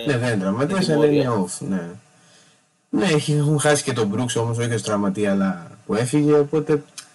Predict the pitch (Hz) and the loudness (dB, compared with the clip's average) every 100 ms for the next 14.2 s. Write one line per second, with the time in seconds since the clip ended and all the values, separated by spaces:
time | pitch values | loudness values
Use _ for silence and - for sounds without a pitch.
0 | _ _ - 160 160 - - 135 147 147 | _ _ -2 -2 0 -4 -4 0 2 2
1 | - 160 160 139 135 123 120 127 139 135 | 0 2 2 2 2 2 0 2 2 2
2 | 120 110 117 - 127 139 147 151 156 160 | 0 -2 -4 -2 0 2 4 2 2 4
3 | 170 139 98 95 85 85 - - - 87 | 4 2 0 -4 -8 -12 -14 -14 -14 -6
4 | 117 113 127 113 95 95 - - 85 - | -4 -2 -2 0 0 -2 -8 -10 -12 -14
5 | _ _ _ _ _ _ - 120 117 120 | _ _ _ _ _ _ -6 -4 0 0
6 | 117 127 127 131 123 131 135 120 110 98 | 0 0 0 0 0 0 0 0 2 2
7 | 95 104 92 90 82 - _ _ _ _ | 2 0 0 -2 -6 -16 _ _ _ _
8 | _ _ _ _ _ _ _ _ _ - | _ _ _ _ _ _ _ _ _ -18
9 | 117 113 110 131 135 - 147 143 160 156 | -12 -8 -4 -4 -6 -4 -2 2 0 -2
10 | 131 123 113 110 107 104 98 92 - 120 | -6 -6 -6 -6 -8 -10 -12 -16 -18 -12
11 | 131 131 123 127 123 120 120 - 107 101 | -10 -8 -4 -2 0 0 -4 -6 -12 -8
12 | 95 - 107 104 98 98 98 98 95 - | -8 -8 -14 -14 -10 -10 -10 -10 -12 -16
13 | 104 - 101 95 - 101 101 98 98 101 | -20 -14 -14 -14 -8 -8 -8 -14 -12 -10
14 | 135 | -10